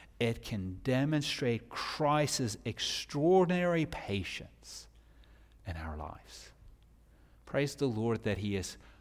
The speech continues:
patient with us and not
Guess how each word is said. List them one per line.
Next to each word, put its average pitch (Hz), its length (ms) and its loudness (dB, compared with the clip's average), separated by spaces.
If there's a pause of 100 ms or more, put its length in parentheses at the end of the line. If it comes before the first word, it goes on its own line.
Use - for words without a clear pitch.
(240)
patient 127 800 2
with 98 380 -2
us - 360 -6 (400)
and 104 160 4
not 117 260 2